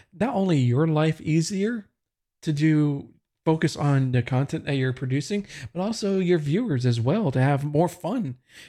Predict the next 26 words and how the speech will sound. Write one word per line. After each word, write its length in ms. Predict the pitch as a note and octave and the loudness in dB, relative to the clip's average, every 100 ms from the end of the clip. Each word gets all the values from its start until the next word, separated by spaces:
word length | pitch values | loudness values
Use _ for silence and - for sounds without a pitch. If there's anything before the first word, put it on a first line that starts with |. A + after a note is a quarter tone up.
| - | -2
in 360 | C#3+ C3 B2+ | 2 4 2
your 120 | C3+ B2+ | 2 2
live 300 | A#2+ A#2+ A#2 | 4 2 0
streams. 560 | - A#2+ A2+ A2 A2 - _ _ _ | 0 4 4 2 -4 -14 _ _ _
So 280 | - D#3+ D3+ - _ _ _ - - _ _ _ _ _ _ _ | -4 -2 -2 -8 _ _ _ -20 -20 _ _ _ _ _ _ _
chatbots 840 | - B3 C#4+ D#4+ B3 - - - - _ - | -4 -4 -2 -2 -4 -4 -12 -14 -18 _ -8
pretty 320 | - A#3 D#4+ | 0 0 0
much 340 | A3+ E3+ - - | 0 -2 -4 -4
are 400 | F3 F#3 - - | -4 -4 -6 -6
an 100 | D3 | -2
important 380 | C3+ D3 A3 B2+ | 0 0 -2 -2
essential 640 | B2+ - A3+ - B2 A2 | -2 0 -2 0 0 0
to, 540 | B2 - D3+ C#3+ C#3 - _ _ - D#3 | -4 -2 0 2 0 -4 _ _ -10 -2
you 80 | |
know, 240 | E3 F3+ - | 0 0 -4
a 80 | F#3 | -10
content 420 | - E3+ A#3+ C3+ | -6 -6 -4 -4
creator. 460 | A2 B2+ A2+ A2 G#2 _ _ _ _ _ _ _ _ _ _ - - - _ | 0 2 2 2 -2 _ _ _ _ _ _ _ _ _ _ -20 -20 -20 _
They 460 | D3 C3+ E3+ C#4 - _ _ _ | -6 0 2 0 -6 _ _ _
are 220 | E3 A3 | -2 0
the 60 | F#3 | 2
lifeblood 560 | D3 A3 - C#3+ A#2 | 0 0 -2 0 2
of 180 | A2+ G#2+ | 4 4
you. 160 | A2 A2 | 2 2
So, 380 | - D3+ D3 - - - - - | 0 0 -2 -6 -20 -18 -8 -2
and 240 | A#3 G#3+ | -2 -2